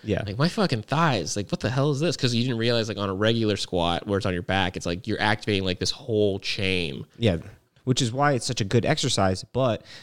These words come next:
Speaker 1: the, the re-, they took that out and made it more of a leg-focused version on the hack squat, and you're at a negative angle.
Speaker 2: Yeah, and so if you're trying to be aesthetic in a leg way,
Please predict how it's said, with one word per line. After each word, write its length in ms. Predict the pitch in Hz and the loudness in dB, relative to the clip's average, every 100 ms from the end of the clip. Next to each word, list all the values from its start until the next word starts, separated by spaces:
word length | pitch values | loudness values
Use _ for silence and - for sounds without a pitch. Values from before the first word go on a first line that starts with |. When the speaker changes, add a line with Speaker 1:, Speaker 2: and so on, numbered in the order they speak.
| - | -4
Speaker 1:
the, 180 | 104 101 - | 0 0 0
the 100 | 107 | 0
re-, 240 | 123 107 - | 2 0 -2
they 120 | 110 | -4
took 260 | - 139 - | -2 -4 0
that 180 | 104 - | -2 2
out 300 | 123 - - | 0 0 0
and 120 | 110 | -2
made 160 | 104 107 | 0 0
it 200 | 101 - | 0 -4
more 340 | 104 110 110 101 | -4 0 2 2
of 100 | 85 | 0
a 100 | 92 | -4
leg-focused 1000 | 92 98 101 92 - 101 95 95 - - - - _ _ | -2 2 2 0 -2 0 2 0 0 -6 -18 -20 _ _
version 380 | - 101 82 85 - _ _ _ | -2 0 0 -4 -10 _ _ _
on 120 | 98 | -4
the 60 | 92 | -2
hack 140 | 90 | 0
squat, 340 | - 92 - - _ | -2 -2 -4 -8 _
and 160 | 110 107 | 0 0
you're 120 | 104 | 0
at 200 | 110 113 - | 0 0 0
a 160 | 98 | -2
negative 500 | 92 107 101 98 95 - | 0 0 2 2 0 0
angle. 340 | 95 - - - _ _ _ | -2 -2 -8 -14 _ _ _
Speaker 2:
Yeah, 220 | 107 85 | -2 0
and 140 | 92 101 | 0 0
so 140 | 123 | 0
if 80 | 117 | 0
you're 80 | 123 | -2
trying 360 | - 143 139 | 0 0 0
to 40 | 127 | 0
be 160 | 117 | 0
aesthetic 420 | 104 - 117 113 | -2 0 0 2
in 60 | 107 | 0
a 80 | 90 | -2
leg 280 | 92 107 110 | 2 2 2
way, 480 | 98 87 82 78 | 0 0 0 -2